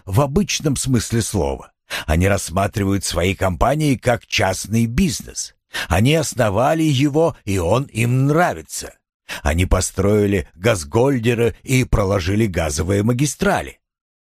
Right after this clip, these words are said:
Это будет нелегко». Как и предсказал Эдисон, Каупервуд обнаружил, что было совсем непросто убедить крупных акционеров и директоров старых газовых компаний на какую-либо схему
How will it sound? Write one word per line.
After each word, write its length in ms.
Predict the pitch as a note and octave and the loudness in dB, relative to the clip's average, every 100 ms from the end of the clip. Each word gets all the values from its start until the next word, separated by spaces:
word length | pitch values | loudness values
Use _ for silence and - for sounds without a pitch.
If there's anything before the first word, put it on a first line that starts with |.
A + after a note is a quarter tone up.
| _ - | _ -2
Это 360 | F2+ F#2 F3 | 0 2 -2
будет 440 | D#3+ A2 A2 C3+ - | -2 0 0 -2 -2
нелегко». 720 | F3+ F#3 E3 - D2+ - - _ _ _ _ _ _ _ _ _ _ - - _ | 0 0 -2 -4 -4 -4 -8 _ _ _ _ _ _ _ _ _ _ -16 -16 _
Как 220 | G#2+ - | -2 0
и 80 | F2 | -2
предсказал 680 | G#2 - - F2+ E2 F2 - | -2 -4 -2 0 2 0 0
Эдисон, 560 | D3 B2 A#2 - A#2 - _ | -2 0 -2 0 -2 -2 _
Каупервуд 720 | E3 E3 D3+ C#3+ C3+ C3+ - | 0 2 0 0 2 0 0
обнаружил, 640 | - G2+ A2 B2 E3+ B2 C#3+ | -2 0 0 2 2 2 -2
что 240 | - C3 | -2 -2
было 240 | A#2 D3 D3 | 0 2 2
совсем 520 | C#3+ B2 - D#3 D3+ | 0 -2 0 0 2
непросто 600 | E3 - G2+ D#2 - F#2 | 2 2 0 -2 -2 -6
убедить 640 | - F2+ D#2+ D#2 A#2 - - - | -4 -2 -2 0 0 0 -12 -18
крупных 540 | - G2 G#2 - F2 - | 0 2 2 2 0 0
акционеров 840 | G2 - - E2+ F#2 D3+ C#3+ A#2 - - | -6 -6 -2 0 2 2 2 -2 -8 -6
и 140 | - D3+ | 0 0
директоров 680 | A#2 C3 C3 - A#2 B2 - | 2 2 0 0 0 0 -2
старых 460 | - A#2+ G#2+ F2+ | -4 0 0 0
газовых 460 | D#2+ F2+ D#2+ D2 D2 | 0 0 0 -4 -2
компаний 600 | E2+ F#2 - D#3+ D3 C3 - - | 0 0 2 2 2 0 -4 -2
на 140 | C#3+ | 0
какую-либо 680 | - C3 - F#3 E3+ D3+ B2+ | 2 -2 2 2 4 2 2
схему 580 | B2+ - B2+ B2+ A#2+ | -2 -4 0 2 2